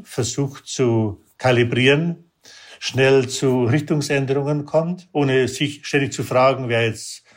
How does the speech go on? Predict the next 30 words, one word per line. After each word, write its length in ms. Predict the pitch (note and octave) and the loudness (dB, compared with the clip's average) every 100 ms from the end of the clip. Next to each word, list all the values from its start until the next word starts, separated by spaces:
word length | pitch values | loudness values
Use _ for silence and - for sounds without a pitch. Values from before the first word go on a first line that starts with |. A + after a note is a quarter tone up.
| _ _ | _ _
falsch 480 | - C3+ D#3 - - | 2 2 2 0 2
war 220 | C3 C3+ | 4 4
und 80 | B2 | 2
wer 160 | G#2+ | 0
richtig 340 | C#3+ D3 C3 - | 0 -2 -6 2
war 180 | C3+ C3 | 4 4
und 160 | A#2+ | 2
habe 140 | A#2 A#2 | -2 -2
ich 80 | A#2 | -6
doch 100 | A#2+ | -8
schon 180 | B2+ | -6
immer 220 | C3 D#3+ D3+ | -4 0 0
gesagt 640 | D3+ C#3+ C#3 D3+ D3 - | -2 2 4 4 0 -8
und 180 | A#2 A2+ - - - | -8 -10 -18 -14 0
warum 220 | C3 A2 | 2 4
habt 180 | C#3 - | 0 0
ihr 60 | |
nicht 200 | C#3+ C#3 | -2 0
auf 140 | D3 D3 | -2 -2
mich 160 | B2+ | -8
gehört, 400 | - B2 B2+ C#3+ | -4 -2 0 0
sondern 240 | C#3 B2+ B2 | -2 -8 -8
schnell 540 | - B2+ C3 D3 D3 - _ | -4 -2 0 0 -2 -16 _
adaptiv 760 | - C3 C3 B2 - C3+ D3 C#3+ | -2 2 2 0 -6 -2 -2 -4
die 100 | A#2+ | -6
Veränderungen 500 | C#3 B2+ A#2+ A#2 B2 | -2 -2 -2 -2 -2
aufnimmt, 480 | G#2+ B2 A#2 D3+ - | -2 -2 -2 -4 0
die 120 | C3 | 0
multikausal 960 | C#3 F3 F#3+ - B2+ A2+ G#2 G2 A#2 | 2 2 0 -2 0 0 0 -2 -2
sind, 340 | C3 E3+ F3 | -4 -8 -8